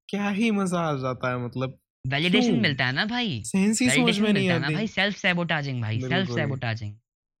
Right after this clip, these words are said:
Speaker 1: हम्म,
Speaker 2: तुमको
Speaker 1: हम्म,
Speaker 2: उभरने
Speaker 1: हम्म,
Speaker 2: का
Speaker 1: हम्म।
Speaker 2: तुम्हारा वही नहीं है कि हम भाई उभर जाएं।
Speaker 1: विक्टिमाइजेशन।
Speaker 2: तुम्हारे दिमाग में भरा हुआ है वो है कि भाई प्यार एक बार होता है। भाई तू, तू भाई, तू, तू भाई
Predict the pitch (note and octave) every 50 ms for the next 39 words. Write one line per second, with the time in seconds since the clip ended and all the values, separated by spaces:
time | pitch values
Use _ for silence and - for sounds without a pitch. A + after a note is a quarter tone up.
0 | _ - C3+ C#3 C#3 C3 B2 A#2 A#2 C#3+ D3 D3+ A#2+ - A3+ F#3+ D#3 C3+ C3+ B2+
1 | B2 C#3+ F3+ F#3 G3+ F#3+ G#3 F#3+ F3 E3+ F3+ G3+ F#3+ F3 F#3 G3+ G#3+ A3+ A#3+ A#3+
2 | B3 A#3 A3 F#3 - F#3 F3 D3 C#3 D3+ E3+ D#3 C3+ B2 C3 C#3+ C3+ - F3+ G3
3 | G3+ D#3 C#3+ C#3 C3 B2+ B2 B2 A#2+ A#2+ - - A#2+ A2+ A2+ C#3+ D3 F3+ F#3+ E3
4 | D#3 D#3+ F3+ G#3+ A3 E3+ C#3 C3 D3 E3+ F#3 G3+ G#3 G#3+ F#3+ G3+ G3+ F#3+ - E3+
5 | B2+ A#2+ B2+ A#2+ D#3 D3+ D#3+ E3 E3+ D#3+ D#3+ F3 F3+ F3+ E3 - - E3 E3 E3
6 | - _ _ _ _ _ _ _ _ _ _ _ _ _ _ - A2 G2+ G2+ -
7 | C#3+ D3 D3 B2+ - _ _ _ _ _ _ _ _ _ _ _ _ _ - -
8 | C#3 B2 A2+ B2+ C3 - C#3 A#2+ - _ _ _ _ _ _ - - C3+ A#2+ A2
9 | G#2 G2